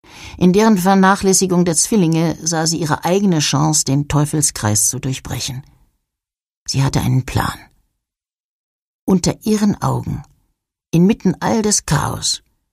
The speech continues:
war sie entschlossen, zwei normale kleine Mädchen großzuziehen. Drei anständige Mahlzeiten am Tag, um sechs im Bett, am Sonntag in die Kirche. Doch das war schwerer als gedacht.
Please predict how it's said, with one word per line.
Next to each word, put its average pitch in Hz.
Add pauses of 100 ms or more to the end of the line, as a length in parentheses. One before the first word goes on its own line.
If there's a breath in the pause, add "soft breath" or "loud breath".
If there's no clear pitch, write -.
(300)
war 170
sie 180
entschlossen, 165 (320 soft breath)
zwei 139
normale 143
kleine 123
Mädchen 120
großzuziehen. - (960)
Drei -
anständige 123
Mahlzeiten 180
am 175
Tag, 175 (540)
um 143
sechs 127
im -
Bett, - (540)
am 127
Sonntag 147
in 135
die 131
Kirche. - (1600 loud breath)
Doch -
das 180
war 202
schwerer 143
als -
gedacht. 180